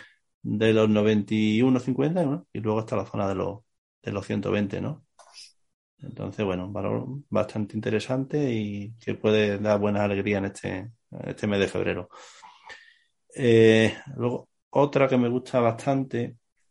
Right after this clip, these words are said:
¿vale? Es esta, es, eh,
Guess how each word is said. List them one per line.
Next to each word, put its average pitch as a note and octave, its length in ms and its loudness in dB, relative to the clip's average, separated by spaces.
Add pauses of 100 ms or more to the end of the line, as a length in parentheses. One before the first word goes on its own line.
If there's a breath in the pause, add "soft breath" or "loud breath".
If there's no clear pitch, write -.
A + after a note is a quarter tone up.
(640)
¿vale? A#2 400 -2 (200)
Es B2 580 4
esta, G#2+ 320 -4
es, A2 200 -4 (100)
eh, G#2+ 640 -4